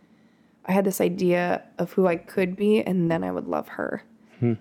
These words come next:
Speaker 1: Um, so I think I did that same thing to you. Like, if you could just change these, you know, ten things that might not have even needed to be changed, then I could love who you would be.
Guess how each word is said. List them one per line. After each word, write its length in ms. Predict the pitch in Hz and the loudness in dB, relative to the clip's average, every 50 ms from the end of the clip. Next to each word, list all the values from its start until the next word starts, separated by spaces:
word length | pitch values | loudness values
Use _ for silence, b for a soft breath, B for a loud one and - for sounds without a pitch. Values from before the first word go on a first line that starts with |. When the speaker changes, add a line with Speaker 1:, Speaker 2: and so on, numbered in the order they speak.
| _ _ - | _ _ -4
Speaker 1:
Um, 280 | - 196 180 180 180 185 | -2 0 0 0 0 -2
so 160 | - - 208 | -2 -2 0
I 60 | 196 | 0
think 180 | 180 185 185 - | 0 -2 -2 -2
I 80 | 185 175 | -2 -2
did 200 | 180 175 165 190 | 0 0 0 0
that 200 | - - - - | 0 -4 -4 -6
same 260 | - - - - - | -6 -4 -4 -4 -2
thing 260 | - - - 95 - | -4 -4 -4 -4 -6
to 160 | - - - | -6 -6 -4
you. 400 | 131 - - - - - - 190 - | -2 -2 -2 -2 -2 -4 -4 -6 -4
Like, 260 | 185 175 160 - - - _ _ _ _ _ _ _ _ | -4 -4 -4 -4 -6 -12 _ _ _ _ _ _ _ _
if 140 | - 185 - | -6 0 2
you 100 | 240 269 | 2 4
could 160 | 262 247 220 | 4 4 2
just 200 | 185 170 - - | 2 0 -4 -4
change 420 | - - 160 160 147 139 - - - | -2 -2 0 0 0 -2 -4 -4 -4
these, 500 | - - - 76 - - - - - - - | -4 -2 -2 -2 -4 -4 -6 -6 -6 -6 -4
you 140 | 175 165 | -4 -2
know, 240 | - - - - - - - _ _ - | -2 -4 -8 -10 -12 -14 -20 _ _ -6
ten 240 | - 190 175 170 170 | -2 -2 -2 -2 0
things 300 | - 180 165 147 - 151 | -2 -2 -2 -2 -4 -4
that 240 | - 175 - - - | -4 -6 -6 -4 -4
might 160 | 233 285 - | -4 -2 0
not 140 | 262 247 233 | 0 2 2
have 120 | 208 196 | 2 2
even 260 | 208 196 180 165 170 180 | 2 2 2 2 0 0
needed 280 | 180 - - - - - | -2 -2 -2 -2 -4 -4
to 80 | - | -6
be 100 | - - | -6 -6
changed, 540 | - - - - - - - - - - - B B B B B B B B | -6 -6 -6 -8 -8 -8 -12 -12 -14 -14 -16 B B B B B B B B
then 140 | - 330 330 | 0 2 4
I 100 | 294 233 | 4 2
could 180 | 214 208 170 - | 2 -2 -2 -2
love 200 | - - - - | -2 -4 -4 -6
who 80 | - | -6
you 160 | 120 101 82 82 | -4 -2 0 -2
would 180 | 80 69 - | -2 -2 -4
be. 300 | - - 67 57 - - | -4 -6 -6 -6 -6 -10